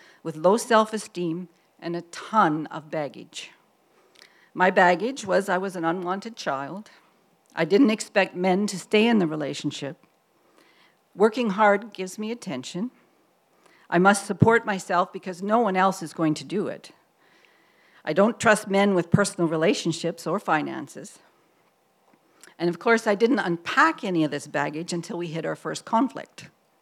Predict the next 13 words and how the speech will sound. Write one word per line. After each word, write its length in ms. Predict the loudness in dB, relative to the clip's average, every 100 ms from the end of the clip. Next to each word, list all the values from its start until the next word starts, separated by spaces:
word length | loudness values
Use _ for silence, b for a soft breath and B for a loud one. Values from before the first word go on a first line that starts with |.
| _ _ _ _ _ _ _ -20 b b b b
But 80 | 2
what 160 | 6
I 80 | 6
do 180 | 6 6
know 160 | 6 4
for 140 | 0
sure 300 | 0 2 2
going 260 | 4 2 2
into 200 | 0 -2
this 220 | -2 0
relationship 680 | 2 2 0 -4 -2 -4 0
is, 320 | -2 -4 -8 -8
yes, 420 | -4 -6 -8